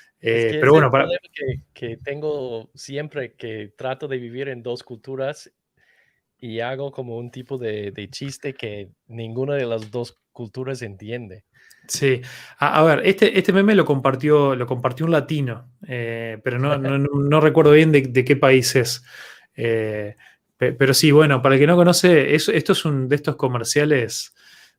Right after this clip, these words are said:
Speaker 2: de estas publicidades como de, eh, acá en Uruguay por lo menos se llama el Llame Ya, eh, y que, que, que te venden, eh, a través de demostraciones. Y esta es una, una cinta adhesiva que, que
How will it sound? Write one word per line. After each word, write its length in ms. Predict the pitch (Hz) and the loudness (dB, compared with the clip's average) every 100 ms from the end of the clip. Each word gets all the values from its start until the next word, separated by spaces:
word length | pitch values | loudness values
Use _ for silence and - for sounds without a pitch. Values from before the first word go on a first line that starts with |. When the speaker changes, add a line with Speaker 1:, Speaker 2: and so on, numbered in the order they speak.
| _ | _
Speaker 2:
de 80 | 135 | -6
estas 180 | 131 135 | -4 -2
publicidades 760 | 135 123 117 127 123 135 143 | 0 0 -2 -2 0 2 0
como 360 | 139 127 123 117 | -2 -4 -4 -4
de, 560 | 113 107 104 104 104 - | -6 -8 -10 -12 -16 -18
eh, 400 | 120 120 117 117 - 127 - - | -14 -12 -12 -16 -20 -20 -20 -12
acá 240 | 120 - 143 | -12 -2 2
en 60 | |
Uruguay 300 | 143 135 147 | 4 6 6
por 100 | 135 | 6
lo 60 | 131 | 4
menos 160 | 147 | 4
se 80 | 123 | 2
llama 320 | - 143 139 | -2 0 2
el 220 | 139 151 139 | 2 0 -4
Llame 340 | - 147 131 | -2 0 0
Ya, 340 | - 143 123 - - - - - _ | 0 0 0 -8 -20 -20 -20 -20 _
eh, 420 | 117 110 113 117 | -2 0 0 -2
y 180 | - 127 | -4 -8
que, 800 | 123 123 113 110 110 104 104 110 | -2 0 0 -2 -4 -8 -12 -16
que, 200 | - 117 | -8 -4
que 120 | 123 | -4
te 140 | 120 131 | 2 4
venden, 800 | 143 143 127 117 113 113 117 123 | 4 4 2 0 -4 -12 -18 -20
eh, 160 | 123 117 | -20 -10
a 120 | 127 - | -10 0
través 200 | 131 131 | 2 4
de 120 | 135 | 4
demostraciones. 960 | 127 123 - 123 - 147 127 113 - - - - _ | 2 0 -2 0 2 4 2 0 -8 -16 -20 -20 _
Y 60 | 135 | 2
esta 100 | 170 | 2
es 120 | - | 2
una, 180 | 135 120 | 0 2
una 180 | 127 | 0
cinta 420 | 123 160 151 135 123 | 0 2 0 2 2
adhesiva 680 | 117 - 147 143 147 160 - _ _ _ _ | 2 0 4 4 4 2 -6 _ _ _ _
que, 220 | - 131 | -4 -4
que 240 | - 120 | -2 -6